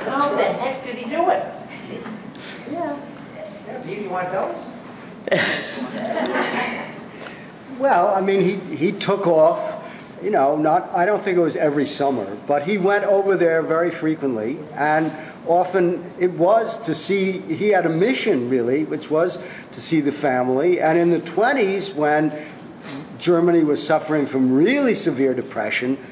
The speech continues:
Speaker 4: uh, and, and, uh, you know, hyperinflation and so forth, then he really had to go and take over, um, things, and he gave m-, money to the family, and he would visit various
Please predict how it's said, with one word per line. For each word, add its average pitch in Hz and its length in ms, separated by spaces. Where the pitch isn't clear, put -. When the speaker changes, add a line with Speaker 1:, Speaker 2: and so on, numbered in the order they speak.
Speaker 4:
uh, 139 260
and, 147 300
and, 139 360
uh, 117 380
you 160 60
know, 101 220
hyperinflation 156 1080
and 117 120
so 165 240
forth, 131 400
then 143 360
he 165 160
really 156 280
had 147 260
to 170 60
go 147 340
and 135 180
take 143 260
over, 143 500
um, 131 480
things, 196 500
and 143 160
he 165 160
gave 151 380
m-, 170 400
money 170 340
to 196 140
the 175 140
family, 185 800
and 135 320
he 165 80
would 170 180
visit 180 400
various 170 600